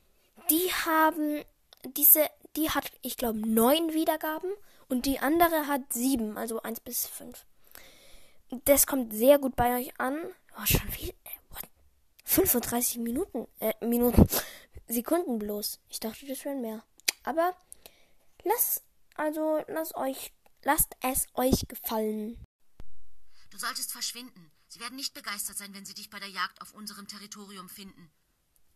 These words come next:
Speaker 2: Sammy sah sich um und wunderte sich, wie Graupfote wissen konnte, dass sich eine Katze näherte. Sein Fell stellte sich auf angesichts der Dringlichkeit in Graupfotes Stimme. "Schnell, lauf!"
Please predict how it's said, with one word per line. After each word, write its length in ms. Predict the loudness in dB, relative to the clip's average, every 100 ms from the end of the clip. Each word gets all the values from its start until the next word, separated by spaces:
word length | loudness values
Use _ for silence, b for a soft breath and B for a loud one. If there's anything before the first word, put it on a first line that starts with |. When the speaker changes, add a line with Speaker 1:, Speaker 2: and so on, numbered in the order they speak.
| _ _ _ _ _ -10
Speaker 2:
Sammy 320 | -10 -10 -10
sah 200 | -10 -8
sich 240 | -12 -18
um 240 | -18 -18 -18
und 200 | -18 -16
wunderte 360 | -14 -14 -10
sich, 260 | -12 -12 -18
wie 60 | -16
Graupfote 520 | -14 -14 -16 -20 -18 -8
wissen 240 | -8 -8
konnte, 300 | -12 -16 -14
dass 140 | -14
sich 140 | -14 -16
eine 140 | -18
Katze 340 | -18 -14 -14 -14
näherte. 460 | -18 -18 -20 -20 _ _ _ _ _ -20 _ _
Sein 240 | -12 -10 -10
Fell 320 | -14 -14 -14
stellte 360 | -14 -12 -10
sich 200 | -12 -10 -12
auf 320 | -12 -16 -18
angesichts 480 | -18 -20 -14 -12 -12
der 100 | -14
Dringlichkeit 720 | -14 -14 -14 -14 -16 -20 -20
in 80 | -20
Graupfotes 560 | -20 -20 -20 -18 -14
Stimme. 260 | -14 -14 -20 _ _ _ _ _ _ -20 -20 _ -20
"Schnell, 520 | -20 -18 -14 -14 -16 -18 _ -20 -20 -20 -14
lauf!" 640 | -8 -6 -8 -12 -12 -12